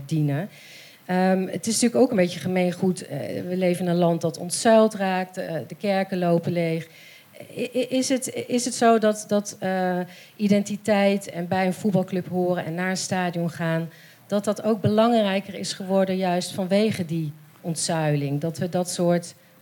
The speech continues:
plekken zoeken om bij elkaar te zijn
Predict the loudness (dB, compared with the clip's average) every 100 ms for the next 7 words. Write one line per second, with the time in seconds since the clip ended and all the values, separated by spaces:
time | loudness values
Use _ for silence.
0 | _ -2 -2 -2 -4 -4 -8 -6 0 0
1 | 2 0 0 -2 -2 -2 -4 -6 -6 -10
2 | -8 -4 -2 -2